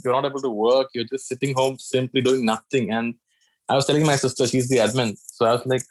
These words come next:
uh, "We should somehow s-, at least start off online lessons," because I've been wanting to start off online lessons for many years right now, but never had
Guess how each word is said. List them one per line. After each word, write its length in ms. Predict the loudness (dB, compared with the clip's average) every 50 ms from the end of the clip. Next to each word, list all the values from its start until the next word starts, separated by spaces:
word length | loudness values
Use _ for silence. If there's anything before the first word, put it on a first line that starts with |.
| -4
uh, 220 | -2 0 0 -2 -4 -6 -12 _ -4
"We 100 | -4 -2
should 180 | 0 -2 -2
somehow 320 | 0 0 0 2 2 0 0
s-, 160 | -2 -6 -18 _ _ _ -8 -2 -2
at 260 | -2 0 0 0 2
least 220 | 2 0 0 0
start 220 | 0 2 2 4 4
off 120 | 2 2
online 380 | 4 2 0 0 0 -2 -4 -4
lessons," 260 | -6 -6 -8 -10 -10
because 260 | -4 -2 -2 -2 -2 _ _ _ _ -20 -20 _ -2
I've 160 | -2 0 2
been 140 | 2 2 2
wanting 220 | 4 2 2 2 0
to 60 | 0
start 180 | 0 0 2 2
off 140 | 2 2 2
online 320 | 0 0 0 0 -2 -4
lessons 240 | -4 -6 -8 -12 -4
for 120 | -4 -4 -4 -2
many 260 | 0 2 2 4 4
years 200 | 4 4 4 4 4
right 180 | 2 2 2 2
now, 120 | 0 0
but 160 | 0 0 0
never 240 | 2 2 4 4 2
had 240 | 2 2 0 0 0